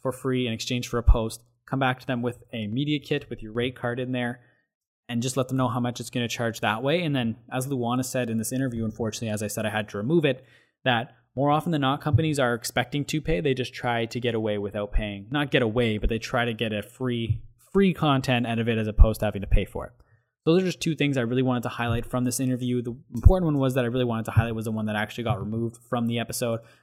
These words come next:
I'm sorry that happened. Um, but like I said, I'm evaluating new ways to record remotely, and we got some big things coming up with the podcast. So stay tuned. Make sure you like this podca-, make sure you like, this isn't a YouTube video.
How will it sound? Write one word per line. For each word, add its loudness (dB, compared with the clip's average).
I'm -10
sorry 0
that 0
happened. -2
Um, -4
but 2
like 4
I 2
said, 0
I'm 2
evaluating 4
new 4
ways 2
to 2
record 2
remotely, 0
and 0
we 4
got 2
some -2
big 2
things 0
coming 0
up -2
with -4
the -6
podcast. -2
So -8
stay -2
tuned. 4
Make 2
sure -2
you 0
like -2
this -2
podca-, -2
make 0
sure -2
you -6
like, -4
this -4
isn't -2
a 0
YouTube -4
video. -6